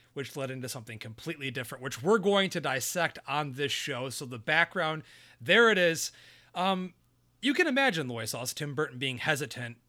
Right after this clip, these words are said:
to returning to this because of experience with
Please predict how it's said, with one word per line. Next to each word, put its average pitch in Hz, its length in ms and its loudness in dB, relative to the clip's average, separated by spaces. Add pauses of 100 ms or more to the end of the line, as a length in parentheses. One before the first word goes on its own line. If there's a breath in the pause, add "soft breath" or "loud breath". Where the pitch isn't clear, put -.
(120)
to 143 100 -8
returning 135 560 -4
to 135 100 -8
this 131 180 -6
because 139 360 -6
of 123 80 -8
experience 139 680 -2 (400 loud breath)
with 120 280 -4